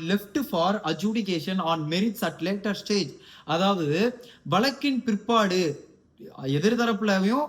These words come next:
அவங்க பதிலுரை சொன்னதுக்கு அப்புறம், வழக்கு நடக்கும் பொழுதுதான் இந்த வழக்குல யார் பக்கம் மெரிட்ஸ் அப்படிங்கறதெல்லாம் முடிவு பண்ணோம். நாங்க இப்ப அந்த இடத்துக்கெல்லாம் போகல, நாங்க ஒரு இன்டரிம் டைரக்ஷன் தரோம். அந்த இன்டரிம் டைரக்ஷன் என்ன அப்படின்னா,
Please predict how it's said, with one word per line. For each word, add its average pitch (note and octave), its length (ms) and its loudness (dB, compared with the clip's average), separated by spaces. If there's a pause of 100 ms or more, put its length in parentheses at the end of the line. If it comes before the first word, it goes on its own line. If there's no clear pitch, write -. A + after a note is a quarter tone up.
அவங்க F3 340 0
பதிலுரை A#3 440 2
சொன்னதுக்கு F#3+ 340 -2
அப்புறம், D#3 540 -2 (380)
வழக்கு A#3+ 400 0
நடக்கும் A#3+ 340 0
பொழுதுதான் D#3+ 840 -2
இந்த A#3 340 2
வழக்குல B3 420 0
யார் A#3 300 2
பக்கம் G3 300 -2
மெரிட்ஸ் A#3 340 0
அப்படிங்கறதெல்லாம் G3 640 2
முடிவு A3 400 2
பண்ணோம். F3 200 0 (220)
நாங்க F#3 380 2
இப்ப D#3 260 -4
அந்த D#3 280 -2
இடத்துக்கெல்லாம் D#3+ 460 -2
போகல, C3+ 640 -4
நாங்க A3+ 240 2
ஒரு G3+ 140 4
இன்டரிம் A3+ 480 0
டைரக்ஷன் E3+ 500 -2
தரோம். C#3 380 -4 (200)
அந்த A#3+ 240 2
இன்டரிம் B3+ 440 0
டைரக்ஷன் G3 420 0
என்ன F3+ 300 -2
அப்படின்னா, D3 580 -2